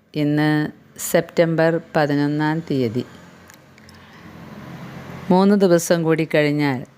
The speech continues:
നമ്മൾ വിശുദ്ധ കുരിശിൻ്റെ പുകഴ്ചയുടെ തിരുനാൾ ആഘോഷിക്കുകയാണ്. അതിന് നമുക്ക് ഇന്നു മുതൽ മൂന്ന് ദിവസം കുരിശിനെ കുറിച്ച്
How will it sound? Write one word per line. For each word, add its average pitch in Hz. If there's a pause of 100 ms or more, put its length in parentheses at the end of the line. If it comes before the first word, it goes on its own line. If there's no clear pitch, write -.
(140)
നമ്മൾ 147 (340)
വിശുദ്ധ 165
കുരിശിൻ്റെ 143 (300)
പുകഴ്ചയുടെ 170 (400)
തിരുനാൾ 135 (320)
ആഘോഷിക്കുകയാണ്. 135 (1300)
അതിന് 185
നമുക്ക് 170 (540)
ഇന്നു 180
മുതൽ 151 (420)
മൂന്ന് 151
ദിവസം 135 (520)
കുരിശിനെ 170
കുറിച്ച് 139